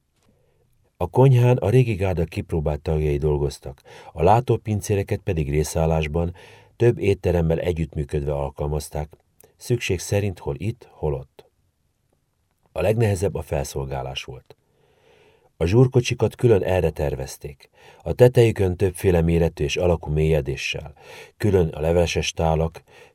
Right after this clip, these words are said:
külön a széles és magasított peremű tálcák, a különböző fajtájú poharak és kelyhek, üvegek számára.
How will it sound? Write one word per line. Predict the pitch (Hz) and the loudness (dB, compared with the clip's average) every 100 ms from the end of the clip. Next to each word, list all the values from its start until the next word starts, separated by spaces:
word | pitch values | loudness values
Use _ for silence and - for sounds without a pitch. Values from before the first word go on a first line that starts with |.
| - | -6
külön | 104 95 | 0 2
a | 76 | 0
széles | - 95 90 82 80 | -2 0 2 0 -2
és | - | -4
magasított | 92 82 78 73 76 76 | -2 0 -2 -4 -8 -4
peremű | 78 73 67 | -2 -2 -4
tálcák, | 65 82 85 - 92 85 - - - - | -4 -2 -2 -2 -6 -6 -8 -20 -20 -14
a | - | -10
különböző | - 98 90 80 71 | -4 0 2 0 -2
fajtájú | 73 - 76 76 67 | -4 -4 -4 -4 -6
poharak | 67 87 87 90 87 | -4 -4 0 0 -2
és | 73 - | -6 -8
kelyhek, | 87 85 80 82 - | -2 0 0 -4 -6
üvegek | - 73 67 65 | -10 -6 -6 -8
számára. | - 65 60 60 60 - | -12 -12 -10 -14 -16 -20